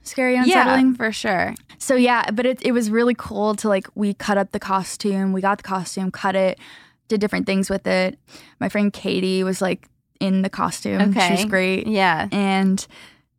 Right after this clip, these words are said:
Speaker 1: yeah, it was a lot of fun to have sort of, 'cause I didn't want, I wanted there to be something more interesting other than just, "Wow, look,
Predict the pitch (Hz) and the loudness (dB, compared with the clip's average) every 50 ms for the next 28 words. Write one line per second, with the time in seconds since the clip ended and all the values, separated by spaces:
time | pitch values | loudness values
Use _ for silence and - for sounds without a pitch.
0 | _ _ - 247 247 262 233 202 190 202 214 220 214 208 233 226 226 226 226 214 | _ _ 4 4 6 6 4 4 2 2 2 2 0 0 0 0 2 2 0 0
1 | - - 185 190 190 190 196 196 180 190 185 185 180 185 185 - - - _ _ | -2 -2 -2 0 0 -2 -4 -4 -4 -2 -2 0 -2 -2 -4 -10 -20 -20 _ _
2 | _ - - - - 202 196 190 190 - - - - - 285 302 262 330 311 330 | _ -16 -14 -10 -6 -4 -2 -2 -4 -4 -4 -4 0 2 2 2 4 2 2 2
3 | 302 302 285 277 262 - - - _ _ _ _ _ _ _ _ _ _ _ - | 2 4 4 2 2 0 -4 -10 _ _ _ _ _ _ _ _ _ _ _ 0
4 | 247 240 277 302 302 330 320 269 247 254 - 269 240 240 226 220 214 208 202 - | 2 4 4 4 4 4 2 4 4 4 4 4 4 6 6 6 6 6 4 2
5 | - 196 196 - - 202 175 - - 180 175 - - 208 202 190 196 202 185 190 | 0 0 0 0 -2 -4 -6 -6 -6 -6 -4 0 0 2 2 2 0 0 -2 -2
6 | - - 226 220 214 208 202 196 196 202 208 196 180 - _ - - | -2 0 2 2 2 2 2 0 0 0 0 -2 -2 -4 _ -16 -20